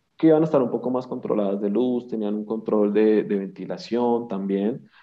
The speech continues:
y de, y de sonido, pero que de alguna forma, eh, algunas veces, dependiendo de la planta, claro, eh, resultaban como espacios residuales,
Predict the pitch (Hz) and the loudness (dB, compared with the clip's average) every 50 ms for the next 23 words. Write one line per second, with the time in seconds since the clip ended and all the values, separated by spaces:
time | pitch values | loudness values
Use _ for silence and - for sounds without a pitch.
0 | _ _ _ _ _ _ _ - 135 127 123 117 110 101 95 - 117 117 113 113 | _ _ _ _ _ _ _ 4 6 6 8 8 6 6 4 2 0 -2 -2 -2
1 | - - 156 170 151 101 92 87 - - _ _ _ _ _ - 131 131 131 135 | -2 -2 -2 -2 -2 -2 -4 -6 -10 -16 _ _ _ _ _ 4 4 6 6 4
2 | 135 - 135 131 120 - - - _ _ _ _ _ _ _ _ - 120 127 117 | 2 0 -2 -2 -2 -4 -8 -16 _ _ _ _ _ _ _ _ 0 2 2 2
3 | 117 127 127 139 143 139 143 151 147 139 131 123 123 - - - - - 135 117 | 2 0 -2 -2 -2 0 0 0 0 0 0 -4 -6 -8 -10 -12 -14 -10 -6 -4
4 | 110 107 104 101 101 101 95 95 95 - - - - _ _ - 104 95 92 104 | -2 0 2 2 2 2 0 0 -2 -4 -8 -12 -20 _ _ -6 -4 -4 -2 -2
5 | 101 104 113 113 - 120 110 101 - 95 95 - - 101 - - 95 90 - - | 0 0 0 0 2 2 2 2 2 -2 -6 -4 -4 -4 -4 -4 -4 -4 -4 -4
6 | 90 95 101 110 110 - - 92 87 82 - - - - 101 92 - 107 - - | 0 2 2 2 2 2 0 -2 -2 -2 -6 -6 -2 0 2 2 2 0 -2 -6
7 | - - - - _ _ _ - 117 107 104 95 - - 117 110 - 110 101 - | -14 -18 -20 -20 _ _ _ 0 4 4 4 4 4 2 0 -2 -2 -4 -4 -2
8 | 101 101 104 101 - - - - - - - - 95 - 107 107 - - 92 95 | -2 -2 -2 -4 -6 -10 -10 -8 -8 -8 -8 -8 -10 -8 -8 -10 -8 -6 -4 -2
9 | 98 90 - - - - - _ | -2 -2 -4 -6 -14 -20 -20 _